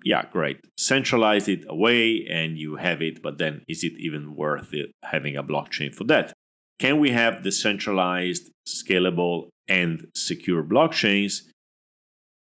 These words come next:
Mm, we really can't at the moment. There's a lot of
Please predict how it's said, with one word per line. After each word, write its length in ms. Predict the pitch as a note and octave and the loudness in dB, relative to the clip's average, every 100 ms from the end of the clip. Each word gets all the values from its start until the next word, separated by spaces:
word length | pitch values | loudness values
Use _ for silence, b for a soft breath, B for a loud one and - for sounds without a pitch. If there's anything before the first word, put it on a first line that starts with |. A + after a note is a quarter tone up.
| _ - | _ -4
Mm, 420 | B2+ C3 B2+ B2+ | 0 0 0 6
we 160 | D#3 D3 | 8 8
really 280 | A#2+ G2 | 6 4
can't 380 | F2+ F#2 D#2 - | 2 -2 -4 -8
at 180 | F2 E2 | -14 -12
the 60 | D#2 | -12
moment. 480 | C#2+ C2+ D2+ D2+ - | -12 -12 -16 -16 -18
There's 320 | G2+ G#2 G#2 | -2 2 2
a 40 | A2 | 4
lot 200 | A2+ G#2+ | 4 4
of 300 | G2 F#2 | 2 0